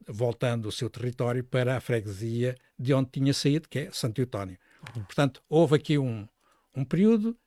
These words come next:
Speaker 1: de alguns anos em que Zambujeira do Mar, a povoação de Zambujeira do Mar, foi sede de uma freguesia com este nome.
Speaker 2: Uhum.
Speaker 1: Isso é uma coisa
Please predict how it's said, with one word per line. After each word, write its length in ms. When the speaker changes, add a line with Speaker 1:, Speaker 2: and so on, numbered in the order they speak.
Speaker 1:
de 300
alguns 420
anos 420
em 180
que 120
Zambujeira 540
do 100
Mar, 320
a 80
povoação 480
de 80
Zambujeira 420
do 80
Mar, 280
foi 220
sede 420
de 180
uma 140
freguesia 600
com 200
este 260
nome. 200
Speaker 2:
Uhum. 320
Speaker 1:
Isso 480
é 80
uma 120
coisa 380